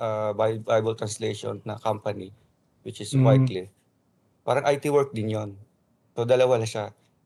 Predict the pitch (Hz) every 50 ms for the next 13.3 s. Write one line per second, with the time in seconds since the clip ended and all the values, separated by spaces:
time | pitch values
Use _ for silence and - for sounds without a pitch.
0 | _ - 123 120 127 131 127 - - 127 127 139 143 135 139 131 127 123 110 120
1 | 113 - - - 135 104 117 127 - - 120 117 110 - 107 113 113 110 - -
2 | - - - _ _ _ _ _ _ _ _ _ - 117 110 113 - - 113 113
3 | 117 117 120 117 117 117 117 113 110 110 - 117 113 113 - 120 110 117 113 -
4 | 113 107 107 101 101 104 104 101 - 107 104 101 101 98 - 113 110 104 110 101
5 | 110 107 95 113 110 110 107 98 92 - - 104 107 107 107 101 - 104 92 92
6 | 98 98 _ _ _ _ _ _ _ _ _ _ _ _ _ _ _ - 147 131
7 | 120 120 123 123 127 127 131 131 135 135 131 147 143 143 135 127 123 120 123 131
8 | - - - 139 131 131 131 135 131 127 123 135 135 135 135 135 139 139 139 139
9 | 139 139 135 131 - 139 139 131 131 131 123 123 127 120 113 117 123 147 135 107
10 | 101 - _ _ _ _ _ _ _ _ _ _ _ _ _ _ - 139 143 139
11 | 120 - 123 127 127 127 120 120 120 110 - _ - 131 139 139 139 151 139 143
12 | 139 135 139 - 131 117 107 104 - - - 123 127 123 123 123 113 - 120 -
13 | - - - 98 92 -